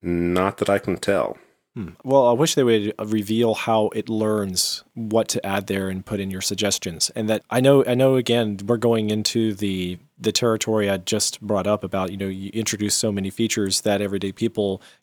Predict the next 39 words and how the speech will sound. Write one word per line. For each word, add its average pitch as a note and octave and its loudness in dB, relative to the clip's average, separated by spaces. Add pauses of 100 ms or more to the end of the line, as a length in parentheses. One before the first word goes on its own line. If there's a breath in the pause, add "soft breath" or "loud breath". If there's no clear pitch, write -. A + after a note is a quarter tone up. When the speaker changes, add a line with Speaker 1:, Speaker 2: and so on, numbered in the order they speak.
Speaker 2:
can't A#2 0
appreciate G#2+ -2
them, G#2 0
and G2 0
it F#2+ -6
cr-, A2 -2
becomes G#2 -6
a F2+ -4
stumbling A2+ -2
block. F2+ -8 (500)
But A2+ 2
I'm, G#2 -2
eh, A#2+ -2 (140)
like A#2+ 2
you, C#3 2
it G2+ 0
sounds A2 0
like - -2
you're G#2 2
itching A2 0
to G2 -6
do A2+ 0
something G#2 -2
more G#2 2
with G#2+ 2
that G2 0
so - -2
you G2+ -4
get G#2 0
a F#2 -4
b-, - -8
a G#2+ -8
more G#2+ 0
bang G2+ -2
out G2 -6
of F#2+ -8
your F#2+ -4
use F#2+ -4
case. - -4